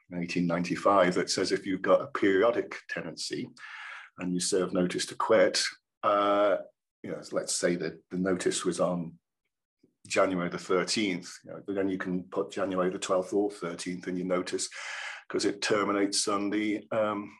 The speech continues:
at midnight between the two days. Whereas if it's a fixed term tenancy with a break, that's not necessarily the case. Um, the Manai and Eagle Star,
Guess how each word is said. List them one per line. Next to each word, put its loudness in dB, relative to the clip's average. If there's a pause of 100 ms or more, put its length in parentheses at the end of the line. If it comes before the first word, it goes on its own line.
(800)
at 0
midnight 0
between -2
the -4
two 0
days. 0 (200)
Whereas 0
if -8
it's -6
a -4
fixed -4
term -2
tenancy -4
with -4
a -4
break, 0 (580)
that's -2
not -4
necessarily -2
the 0
case. 0 (1120)
Um, 4 (440)
the 2 (160)
Manai 4
and 2
Eagle 2
Star, 0